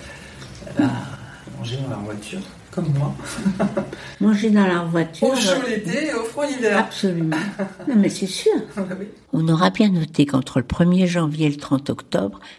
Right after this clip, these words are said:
Speaker 2: l'essence quatre-vingt-quinze aura augmenté de vingt-six centimes le litre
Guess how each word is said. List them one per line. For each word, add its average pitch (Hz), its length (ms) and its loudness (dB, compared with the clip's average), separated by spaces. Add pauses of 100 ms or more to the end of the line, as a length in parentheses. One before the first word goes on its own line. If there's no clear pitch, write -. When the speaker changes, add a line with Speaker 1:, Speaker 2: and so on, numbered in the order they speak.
(120)
Speaker 2:
l'essence 180 400 2
quatre-vingt-quinze 143 760 2
aura 151 220 6
augmenté 147 480 2
de 185 80 -2
vingt-six 156 360 2
centimes 156 580 0
le 131 100 6
litre 147 380 0